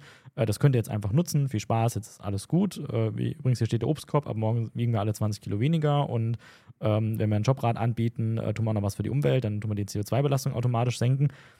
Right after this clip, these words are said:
Wenn es am Ende halt keiner annimmt, nur weil man's reingeworfen hat, passiert es halt nicht. Also die drei Faktoren sind auf jeden Fall schon mal super, super wichtig.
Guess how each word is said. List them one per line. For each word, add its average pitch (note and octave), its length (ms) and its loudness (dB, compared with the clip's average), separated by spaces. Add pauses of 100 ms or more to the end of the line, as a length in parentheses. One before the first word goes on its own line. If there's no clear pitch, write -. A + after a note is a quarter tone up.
(160)
Wenn A2 80 2
es G#2+ 60 2
am B2+ 80 6
Ende B2 120 6
halt A#2+ 140 4
keiner A2+ 200 2
annimmt, C#3 420 2
nur A2 100 0
weil G#2 80 2
man's G2+ 180 0
reingeworfen G#2 480 0
hat, C#3 260 -2
passiert F#2 340 -2
es - 120 -8
halt D#2+ 240 -8
nicht. D#2 260 -8
Also G#2 200 -2
die B2 220 -4
drei A2 180 2
Faktoren A2+ 440 -2
sind G#2+ 120 -2
auf G2 120 -4
jeden G#2 120 0
Fall G2 80 0
schon G#2+ 140 -4
mal F#2+ 160 -2
super, G#2+ 340 -2
super G2+ 240 -2
wichtig. C3+ 320 -2